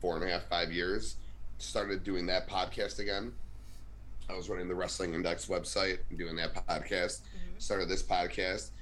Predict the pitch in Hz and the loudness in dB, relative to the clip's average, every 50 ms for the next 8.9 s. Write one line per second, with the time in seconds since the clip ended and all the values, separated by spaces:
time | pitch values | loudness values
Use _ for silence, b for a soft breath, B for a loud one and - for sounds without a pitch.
0 | B B B - 87 101 104 101 98 95 95 - 110 95 - - - - 143 113 | B B B -2 0 0 0 2 2 0 0 0 0 -2 -2 -2 -2 0 0 0
1 | - - - - - - - - - - - - 92 101 98 101 104 101 95 98 | 0 -2 -4 -4 -4 -4 -4 -2 -2 -2 -2 0 0 0 0 0 0 0 0 0
2 | 104 104 90 - - - - 127 117 90 82 95 95 107 110 110 104 95 113 101 | 0 0 0 -2 -4 -4 -2 -2 -2 -2 -2 0 2 4 4 4 4 2 2 2
3 | 98 98 - - - - 143 151 156 151 139 123 120 117 113 - - 120 - 92 | 0 0 0 0 -2 0 2 2 2 4 4 4 4 4 2 0 0 0 0 0
4 | 90 78 - - - 53 - - - - B B B B B - - - 113 110 | 0 0 0 -2 -2 -2 -2 -4 -6 -6 B B B B B 0 0 2 4 6
5 | 104 101 104 98 110 104 104 101 101 101 92 - - 113 104 85 92 90 107 117 | 6 6 6 6 4 4 4 4 4 2 0 0 0 0 0 0 2 2 2 4
6 | 117 - 135 127 117 107 98 92 95 92 95 - - 87 87 95 92 - 98 95 | 6 6 6 6 6 4 2 2 2 2 0 0 -4 -4 -4 -4 0 0 0 2
7 | 98 92 87 78 87 - - - - 90 80 104 95 82 80 98 92 87 85 82 | 0 0 -2 -2 -4 -4 -4 -4 -6 -2 0 2 2 2 2 2 2 4 2 2
8 | 80 - - 82 82 92 85 80 78 95 98 95 78 80 76 73 - | 0 0 -2 -2 -2 0 -2 0 0 2 2 2 2 0 -2 -2 -2